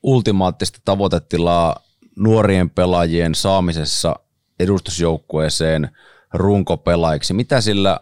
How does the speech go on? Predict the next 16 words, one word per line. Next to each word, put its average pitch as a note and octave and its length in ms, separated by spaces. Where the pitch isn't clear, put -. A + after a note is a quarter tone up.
haetaan G2 440
muuta F#2+ 260
kuin E2+ 180
sitä, E2+ 320
että D2+ 180
meillä D#2 220
on D2+ 140
paikallisuusaste F2+ 800
kova, D#2+ 360
mutta D2+ 260
siinä F2+ 280
on F2 80
sitten F2+ 300
tulee, F2+ 400
ruvetaan F2 400
puhumaan, F2 600